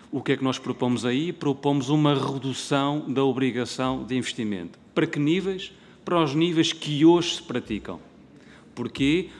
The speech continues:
Porque a proposta de lei vem subir de uma forma exponencial e desadequada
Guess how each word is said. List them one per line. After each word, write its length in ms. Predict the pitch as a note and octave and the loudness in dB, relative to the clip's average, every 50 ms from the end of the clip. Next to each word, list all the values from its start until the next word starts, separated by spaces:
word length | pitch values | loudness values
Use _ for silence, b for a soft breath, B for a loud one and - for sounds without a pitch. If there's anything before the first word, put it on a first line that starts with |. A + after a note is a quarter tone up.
| B B | B B
Porque 220 | - C#3+ C#3+ - D#3+ | -6 -4 0 2 0
a 40 | D3+ | 2
proposta 600 | - F#3+ F#3+ F#3+ G3 G#3+ G#3 D#3+ - - E3 C#3+ | 2 0 0 2 2 2 2 2 -2 -4 -6 -4
de 100 | B2+ C3 | -2 -2
lei 380 | A#2+ A#2 A2 A2+ A#2+ C3+ C3 - | 0 0 0 0 -2 -4 -6 -8
vem 320 | G#2 G#2 A#2 D3 D3 C3+ | -10 -2 0 0 0 0
subir 480 | B2 - - - D3+ C#3+ C#3+ F3+ F#3 E3 | -2 -4 -6 -6 -6 -4 0 0 0 0
de 80 | C3+ | 0
uma 160 | D#3+ D3+ D3+ | 0 0 0
forma 380 | C#3+ - - D3+ C3+ B2 A#2+ B2 | 0 0 0 0 0 2 0 -2
exponencial 1000 | A#2 - - - F3+ F3+ E3+ D#3+ D3+ C#3+ - - - - C3+ B2 A2+ G2+ G2 - - | -2 -4 -4 -6 -4 0 2 2 2 2 -2 -6 -2 0 0 2 2 0 -4 -6 -8
e 80 | C#3+ | -10
desadequada 840 | B2 G#2 G#2+ B2 B2 - - - - A#2+ A#2 A2+ A2+ A#2 A#2+ B2+ | -8 -6 -6 -6 -6 -6 -8 -8 -2 0 0 0 0 -2 -4 -6